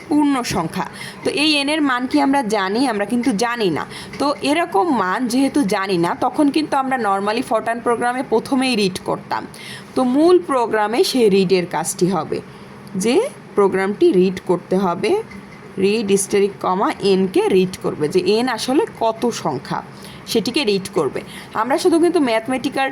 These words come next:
টার্ম টুক করেছি সাবপ্রোগ্রামে, সেখানে কিন্তু আমরা রিড বা রাইট বা প্রিন্ট করব না, আমরা রিড এবং প্রিন্ট করব মূল প্রোগ্রামে। তাহলে রিড করা হয়ে গেল, এরপর ম্যাথমেটিক্যাল টার্মটি করা দরকার।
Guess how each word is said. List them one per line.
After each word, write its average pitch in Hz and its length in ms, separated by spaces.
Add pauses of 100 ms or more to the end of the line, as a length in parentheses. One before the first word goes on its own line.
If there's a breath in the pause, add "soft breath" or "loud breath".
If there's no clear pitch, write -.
টার্ম 233 180 (100)
টুক 214 140 (120)
করেছি 196 260 (120)
সাবপ্রোগ্রামে, 165 640
সেখানে 247 280 (100)
কিন্তু 233 200 (100)
আমরা 233 180 (680 loud breath)
রিড 320 260 (120)
বা 208 120 (180)
রাইট 190 400 (140)
বা 190 80 (160)
প্রিন্ট 262 280 (160)
করব 185 220 (160)
না, 73 60 (420 loud breath)
আমরা 220 180 (120)
রিড 262 220 (100)
এবং 202 140 (140)
প্রিন্ট 269 280 (120)
করব 196 180 (200)
মূল 196 160 (100)
প্রোগ্রামে। 135 440 (360 loud breath)
তাহলে 262 220 (100)
রিড 254 180 (100)
করা 247 180 (100)
হয়ে 185 240
গেল, 175 120 (180)
এরপর 247 260 (120)
ম্যাথমেটিক্যাল 247 600 (120)
টার্মটি 160 360 (120)
করা 180 220 (560 loud breath)
দরকার। 190 320